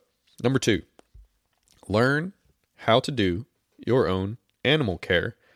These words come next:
as much as possible. You should definitely have a good relationship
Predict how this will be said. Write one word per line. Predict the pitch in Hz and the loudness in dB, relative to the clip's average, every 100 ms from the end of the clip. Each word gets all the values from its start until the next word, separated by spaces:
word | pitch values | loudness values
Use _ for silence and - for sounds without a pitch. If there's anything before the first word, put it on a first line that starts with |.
| _ _ _ | _ _ _
as | 120 | -2
much | 110 98 120 | 0 -2 -4
as | |
possible. | - 151 139 85 - - _ _ _ _ _ _ _ _ _ _ - _ _ _ _ _ _ _ | 2 2 2 -4 -14 -16 _ _ _ _ _ _ _ _ _ _ -20 _ _ _ _ _ _ _
You | - | -4
should | 113 107 | -2 2
definitely | 110 127 139 123 123 | 4 4 2 -2 -2
have | 98 117 110 110 107 | 0 0 2 0 -2
a | - | -6
good | 95 113 107 | -4 -2 -2
relationship | 101 95 101 - 107 117 - _ | -2 0 0 -2 -6 -6 -6 _